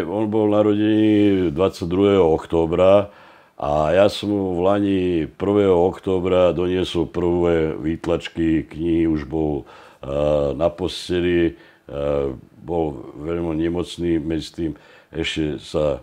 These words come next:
e, zmohol a stál, podpísal mi do knihy venovanie, e,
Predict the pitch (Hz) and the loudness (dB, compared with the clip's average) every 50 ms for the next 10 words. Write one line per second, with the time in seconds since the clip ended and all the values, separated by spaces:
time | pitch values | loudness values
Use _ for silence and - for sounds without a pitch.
0 | _ _ - 64 71 71 71 71 65 64 64 65 69 78 82 80 80 80 73 73 | _ _ -16 -12 -10 -8 -6 -8 -8 -10 -12 -12 -6 -4 -2 -2 0 -2 -2 -4
1 | 69 69 69 67 - - - - 90 87 87 85 82 80 76 - - 80 80 - | -6 -6 -8 -10 -12 -10 -2 0 4 4 6 6 4 2 0 -4 -8 -8 -8 -8
2 | - - 80 76 - - 82 78 76 78 78 71 80 78 76 - - 82 78 76 | -8 -8 -8 -8 -4 -4 -4 -2 -2 -4 -4 -4 -6 -8 -8 -8 -8 -8 -6 -6
3 | 73 76 85 82 82 80 80 80 80 78 80 80 78 78 73 69 | -4 -4 -4 -4 -2 -2 -2 -4 -4 -2 -2 -2 -2 -4 -6 -8